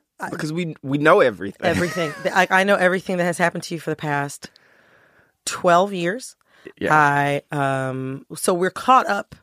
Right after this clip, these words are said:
Speaker 1: as far as, like, I usually was present for a lot of important things.
Speaker 2: Yeah.
Speaker 1: And then, you know, anything that I missed for the most part, maybe twice a year I'll tell you something that you didn't know. Today I
Speaker 2: Yeah.
Speaker 1: told you something, something else that you, that you didn't know about me.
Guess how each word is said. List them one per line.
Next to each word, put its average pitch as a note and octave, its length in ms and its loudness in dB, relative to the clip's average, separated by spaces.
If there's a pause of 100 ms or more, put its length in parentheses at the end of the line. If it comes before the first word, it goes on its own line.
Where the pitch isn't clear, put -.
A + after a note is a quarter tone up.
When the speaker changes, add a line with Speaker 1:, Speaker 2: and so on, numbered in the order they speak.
(260)
Speaker 1:
as F3 160 0
far E3+ 220 4
as, D#3+ 80 2
like, D#3 160 -2
I E3+ 60 4
usually F3+ 260 0
was C#3+ 120 -4
present D#3 400 0
for D3+ 160 -2
a C#3+ 80 0
lot D3 220 2
of C3 160 -6
important D#3 460 -4
things. C#3+ 320 -8
Speaker 2:
Yeah. C#2+ 220 -6 (400)
Speaker 1:
And F#3 220 6
then, E3+ 500 4 (360)
you G3 180 2
know, F3 260 6
anything B3+ 520 4
that G#3+ 100 6
I F3+ 120 6
missed A3 480 2
for F#3+ 140 -4
the E3+ 60 -2
most F#3 320 2
part, A3 220 2
maybe D4+ 180 4
twice - 320 0
a E3+ 40 -4
year D3+ 100 0
I'll D3 80 -6
tell D#3 140 -6
you D3+ 80 -4
something D3 260 -8
that E3+ 80 -12
you D#3+ 80 -8
didn't D3 180 -8
know. E3 80 -12
Today D4 260 4
I G#3 60 4
Speaker 2:
Yeah. - 60 4
Speaker 1:
told E3 140 0
you D3 80 -6
something, - 380 -6 (120)
something E3+ 180 -4
else D3+ 140 -4
that - 160 -12
you, D3 120 -10
that D3 100 -2
you C#3 60 -4
didn't C#3+ 160 -6
know C#3 100 -2
about C#3 180 -8
me. D3 120 -12